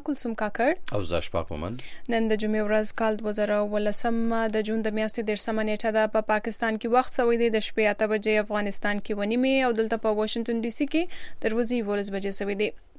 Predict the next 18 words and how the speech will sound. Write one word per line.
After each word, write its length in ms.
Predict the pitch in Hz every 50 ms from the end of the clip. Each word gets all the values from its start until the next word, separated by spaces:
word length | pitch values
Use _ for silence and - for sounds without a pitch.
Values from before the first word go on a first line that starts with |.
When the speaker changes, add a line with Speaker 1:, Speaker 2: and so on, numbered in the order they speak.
| - - 214
Speaker 1:
د 160 | 214 208 202 -
خپرونې 840 | - - 214 202 208 202 208 208 208 208 208 214 - 220 214 208 -
کې 160 | - 208 202
به 160 | 202 202 196
تاسو 240 | 196 202 - - - - 208
ته 160 | 208 202 - - - - - - - - 220
تفصیلي 340 | - - 247 233 226 226 220 -
خبرونه 260 | 220 208 220 220 214 208
وړاندې 260 | 208 202 202 202 196 196 -
کوو، 220 | 214 196 196 202
خو 100 | 214 190
اول 220 | 190 196 202 196 196
غوږ 260 | 202 208 202 - -
شئ 140 | 220 202 208
د 100 | - 208
خبرونو 320 | 202 220 220 247 294 294 -
سرټکو 360 | 294 - - 214 - - - 196
ته. 100 | - -